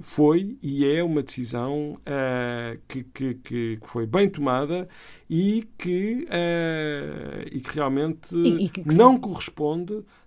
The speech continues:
Speaker 1: de forma alguma a irmos buscar carvão, eh, a Espanha,
Speaker 2: É uma falsa
Speaker 1: nem
Speaker 2: questão,
Speaker 1: a Marrocos.
Speaker 2: <laughs> não é?
Speaker 1: É uma, é uma
Speaker 2: É uma
Speaker 1: falsa
Speaker 2: falsa
Speaker 1: questão,
Speaker 2: questão.
Speaker 1: é só consultar os dados.
Speaker 2: Hum, Francisco, eh, fazendo aqui o ponto um, um pouco também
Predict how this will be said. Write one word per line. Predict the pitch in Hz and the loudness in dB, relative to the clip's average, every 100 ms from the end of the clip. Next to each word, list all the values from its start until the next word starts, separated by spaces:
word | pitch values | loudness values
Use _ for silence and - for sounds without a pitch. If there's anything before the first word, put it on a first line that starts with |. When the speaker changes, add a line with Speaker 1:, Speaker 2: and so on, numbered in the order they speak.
| - | -20
Speaker 1:
de | - | -6
forma | - 233 226 180 | 4 4 6 2
alguma | 151 135 160 170 190 196 - | 2 2 0 0 -2 -8 -8
a | - | -4
irmos | 156 196 202 - | -2 -2 -4 -6
buscar | - - 165 | -12 -8 -8
carvão, | - 139 127 131 139 156 - - | -6 -8 -6 -6 -4 -6 -8 -12
eh, | 143 139 135 131 131 - | -10 -8 -8 -8 -10 -10
a | |
Espanha, | 107 - 143 151 170 180 170 - | -10 0 6 6 6 2 -4 -4
Speaker 2:
É | - | 2
uma | 214 | 2
falsa | 202 196 160 | 4 6 8
Speaker 1:
nem | 220 | 10
Speaker 2:
questão, | 208 175 | 10 8
Speaker 1:
a | |
Marrocos. | - 156 180 185 214 | 4 2 2 4 6
Speaker 2:
<laughs> | |
não | 196 | 6
é? | |
Speaker 1:
É | 175 | 4
uma, | 202 - | 2 0
é | 185 | 0
uma | 196 185 | 0 2
Speaker 2:
É | 226 | 6
uma | 214 | 8
Speaker 1:
falsa | 208 | 8
Speaker 2:
falsa | 208 190 160 | 6 4 4
Speaker 1:
questão, | 175 175 180 | 2 0 -2
Speaker 2:
questão. | 151 | -2
Speaker 1:
é | |
só | - 170 | -2 -2
consultar | 160 - 147 151 | -4 -6 -4 -2
os | 131 | -4
dados. | 120 - - - | -6 -10 -16 -4
Speaker 2:
Hum, | 208 214 214 214 214 | 0 2 4 2 2
Francisco, | 262 262 226 - 151 147 - | 2 4 4 2 -8 -10 -4
eh, | 196 | -4
fazendo | 196 240 262 | 0 4 6
aqui | 240 262 | 6 2
o | |
ponto | 220 247 247 | 4 4 4
um, | 233 - | 2 2
um | 220 | 2
pouco | 240 233 | 2 -2
também | - 233 233 | 0 0 0